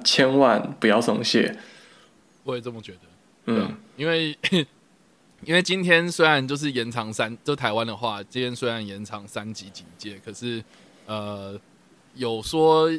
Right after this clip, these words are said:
Speaker 2: 适度的松绑了一些条件这样子，然后有些场所可能就是在一些规定的底下，
Speaker 1: 嗯。
Speaker 2: 然后可以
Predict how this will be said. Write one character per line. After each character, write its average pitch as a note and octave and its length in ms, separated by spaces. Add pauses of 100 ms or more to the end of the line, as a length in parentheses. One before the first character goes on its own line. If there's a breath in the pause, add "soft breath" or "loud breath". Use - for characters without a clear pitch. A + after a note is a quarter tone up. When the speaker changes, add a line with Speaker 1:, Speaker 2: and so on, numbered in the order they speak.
Speaker 2:
适 - 340
度 D#3 280
的 B2 160
松 C#3 280
绑 A2+ 220
了 G#2 160
一 C3 80
些 A#2+ 540 (400)
条 G2+ 260
件 G#2+ 320
这 A2 80
样 F#2+ 180
子， F#2 120 (400)
然 C#3+ 120
后 B2+ 80
有 A#2+ 140
些 C3+ 240
场 A#2+ 300
所 G#2 280
可 A2 160
能 G#2 200
就 A#2+ 100
是 B2 100
在 A#2 220
一 G2+ 400
些 B2+ 220
规 C#3 200
定 C#3+ 220
的 G#2+ 80
底 F#2+ 180
下， G#2+ 260
Speaker 1:
嗯。 F#2 40
Speaker 2:
然 F#2+ 80
后 A2 100
可 A2+ 160
以 G#2 220